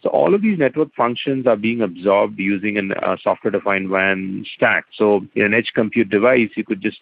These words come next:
throw in, like, a level S D wan stack, which is probably integrated with something like Open S. Now,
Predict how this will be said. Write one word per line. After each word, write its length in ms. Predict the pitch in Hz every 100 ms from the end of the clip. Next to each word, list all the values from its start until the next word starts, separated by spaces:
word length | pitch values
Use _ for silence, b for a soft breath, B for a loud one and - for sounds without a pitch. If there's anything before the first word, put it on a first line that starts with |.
| -
throw 260 | 110 107
in, 400 | 107 107 107 104 -
like, 160 | 98
a 40 | 98
level 480 | 98 98 104 98
S 100 | 98 90
D 120 | 101
wan 220 | 98 98 92
stack, 360 | 117 107 98
which 120 | 101
is 280 | 95 - - -
probably 260 | 95 90 92
integrated 540 | 92 92 95 104 98
with 120 | 98
something 300 | 104 95 98
like 160 | 95 95
Open 260 | 92 101
S. 160 | 104 92 - B B B B
Now, 160 | 117